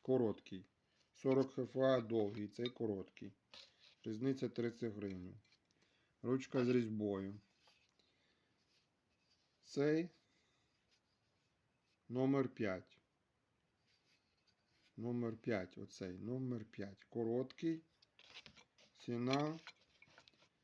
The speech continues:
низька, менше, менше ста гривень.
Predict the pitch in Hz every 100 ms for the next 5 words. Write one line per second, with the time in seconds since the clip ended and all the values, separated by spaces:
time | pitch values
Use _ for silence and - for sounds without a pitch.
0 | _ _ _ _ _ _ _ _ _ _
1 | _ _ _ _ 139 160 160 - - 143
2 | 127 123 143 170 - 160 147 113 101 -
3 | - 120 127 147 147 - 143 135 127 127
4 | 120 120 117 113 - 127 104 101 95 107